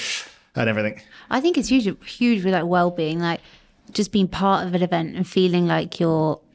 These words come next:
Speaker 2: you're there, there's other people there, everyone's, you're doing it together. Well, it's like with the half, there was so much great support, and I felt, even though I was doing it in a wheelchair, I felt part of it. Um, everyone was super supportive. And I think it's just, it's just good to get out and do stuff rather than, and like,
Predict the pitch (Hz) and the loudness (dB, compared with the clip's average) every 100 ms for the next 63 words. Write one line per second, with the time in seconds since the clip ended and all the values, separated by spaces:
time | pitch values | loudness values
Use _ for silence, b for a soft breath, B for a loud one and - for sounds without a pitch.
0 | _ 226 190 185 180 170 170 170 175 190 | _ 0 2 4 4 4 2 2 2 2
1 | 185 - 180 175 165 160 156 151 180 185 | 2 2 0 2 2 4 4 2 2 2
2 | 180 175 170 160 - 196 208 208 - 190 | 2 2 0 -4 -2 4 6 4 2 0
3 | 180 170 165 165 - - - - 247 285 | 2 4 2 2 -4 -18 -18 -2 2 2
4 | - 196 233 196 - 190 185 - 214 190 | 2 2 4 4 4 2 2 2 4 4
5 | 185 - 185 175 - 180 - 175 147 180 | 2 -2 -2 -2 -2 -4 0 0 0 -2
6 | 175 190 175 - 202 196 190 175 190 180 | 0 0 0 0 2 4 2 2 2 2
7 | - 160 156 - 156 196 226 185 - 170 | 2 0 -2 -6 -2 4 6 6 2 0
8 | 175 180 - - 185 180 160 160 - _ | 2 0 0 0 2 2 0 -4 -4 _
9 | - _ _ B B B B B - 180 | -20 _ _ B B B B B -2 2
10 | 170 165 - 185 180 175 170 165 - 175 | 2 0 0 0 2 2 2 0 0 -2
11 | 175 160 156 - - - - 170 165 - | 0 0 -2 -8 -10 -8 0 2 2 -2
12 | 131 - B B 226 277 277 269 226 - | -6 -6 B B 2 4 2 0 -4 -4
13 | 214 262 - 226 - 196 - 175 180 185 | -4 -2 -2 -4 -4 -4 -4 -2 -2 -2
14 | 175 190 180 180 196 180 - 196 185 175 | 0 0 0 -2 -4 -4 -2 0 0 -2
15 | 175 - 180 180 - | -6 -4 -2 0 -2